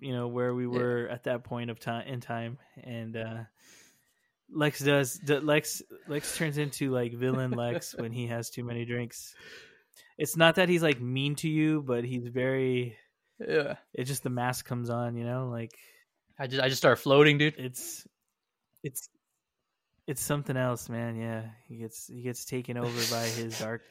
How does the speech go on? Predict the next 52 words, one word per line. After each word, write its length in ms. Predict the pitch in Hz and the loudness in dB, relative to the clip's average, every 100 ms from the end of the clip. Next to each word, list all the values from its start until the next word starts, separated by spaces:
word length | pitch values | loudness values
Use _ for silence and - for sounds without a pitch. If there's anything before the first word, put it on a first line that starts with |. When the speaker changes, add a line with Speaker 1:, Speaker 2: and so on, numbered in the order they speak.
| - | -20
Speaker 1:
his 260 | 113 120 113 | -14 -12 -8
dark 260 | 117 113 - | -8 -8 -8
past 240 | 117 113 | -8 -2
Speaker 2:
You 80 | 165 | 2
just 140 | 160 | 4
Speaker 1:
for 40 | 156 | 6
Speaker 2:
look 120 | 160 | 8
out 120 | 151 | 10
the 80 | 147 | 10
Speaker 1:
all 120 | 151 | 10
you 40 | |
Speaker 2:
hotel, 320 | 143 160 147 - | 10 8 8 6
uh, 80 | 143 | 6
Speaker 1:
Dexter 100 | 135 135 | 6 6
Speaker 2:
window, 180 | 147 160 | 6 8
and 80 | |
I'm, 60 | 147 | 8
Speaker 1:
fans. 60 | 139 | 4
Speaker 2:
like, 120 | 127 | 2
floating 260 | 160 147 147 | 6 6 6
like 100 | 127 | 2
Chris 180 | 156 | 2
Angel, 260 | 151 156 180 | 2 2 0
Speaker 1:
Um, 100 | 110 | -2
Speaker 2:
just, 140 | 160 | 6
like, 180 | 185 208 | 6 8
<laughs> 0 | |
in 60 | 208 | 6
the 60 | |
sky. 240 | 202 - 277 - - - - - _ - _ _ _ _ _ _ _ _ _ _ 175 123 | 6 2 -2 -8 -18 -20 -18 -20 _ -20 _ _ _ _ _ _ _ _ _ _ -10 -6
Speaker 1:
He's, 260 | 131 117 - 127 | -6 -6 -10 -4
yeah, 260 | 127 123 | -2 0
he's, 320 | 123 127 - - - - | -2 -4 -8 -14 -8 -6
Speaker 2:
<laughs> 240 | - 196 170 | -2 -2 -2
Speaker 1:
he's 180 | 139 | 0
something 300 | 156 143 135 | 2 2 0
different 340 | 127 123 123 120 | -2 -2 -2 -4
when 80 | 117 | -4
he 80 | |
reaches 260 | 117 120 - | -4 -6 -6
that 200 | 113 107 | -6 -6
peak. 200 | - 117 | -6 -4
Speaker 2:
Oh, 440 | 156 143 139 131 127 | -2 -2 0 0 -2
man. 420 | 127 123 123 113 | 0 0 0 0
But, 220 | 139 139 | 2 6
uh, 300 | 135 131 123 117 _ - | 8 8 6 0 _ -8
but 100 | 135 | -2
yeah, 260 | 127 113 110 | 0 0 -4
fun 240 | - 165 151 | 2 2 4
times, 320 | 139 120 117 | 4 2 0
fun 200 | 135 131 | -6 -6
times. 380 | 135 127 135 | -6 -10 -12